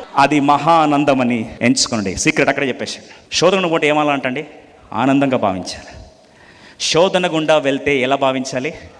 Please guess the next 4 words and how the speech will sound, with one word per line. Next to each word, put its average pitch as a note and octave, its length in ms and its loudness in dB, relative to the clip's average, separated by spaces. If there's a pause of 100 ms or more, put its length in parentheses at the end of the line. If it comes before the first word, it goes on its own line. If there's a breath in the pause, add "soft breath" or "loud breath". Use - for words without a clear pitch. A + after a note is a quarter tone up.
(420)
ఆనందంగా B2 560 2
భావించాలి. G2+ 600 -4 (240)
ఆనంద F3 380 2
హృదయము C3 760 -2